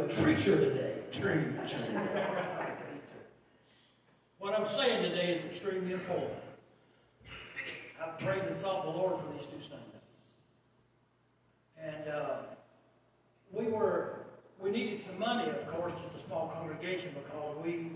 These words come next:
were going to add on some Sunday school classes that we didn't have. And so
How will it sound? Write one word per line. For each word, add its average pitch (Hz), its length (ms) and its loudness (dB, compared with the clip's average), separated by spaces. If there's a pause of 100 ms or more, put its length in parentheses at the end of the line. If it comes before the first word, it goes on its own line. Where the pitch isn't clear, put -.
were 147 80 -8
going 156 200 -6
to 143 180 -4
add 160 120 -2
on 160 400 -2
some - 260 -10
Sunday 165 280 -8
school 147 180 -12
classes 143 440 -8
that 131 160 -12
we 135 80 -10
didn't 156 240 -10
have. 135 300 -8
And - 580 -14
so 156 140 -10